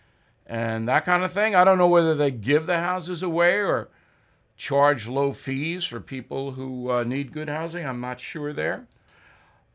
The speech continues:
The feds would also install five hundred million solar panels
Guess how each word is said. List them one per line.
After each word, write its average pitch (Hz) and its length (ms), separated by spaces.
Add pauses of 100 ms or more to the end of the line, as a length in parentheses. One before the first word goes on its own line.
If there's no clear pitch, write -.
The 139 160
feds 165 280
would 165 100
also 170 300
install 160 340
five 135 380
hundred 147 280
million 160 360
solar 226 720
panels 120 960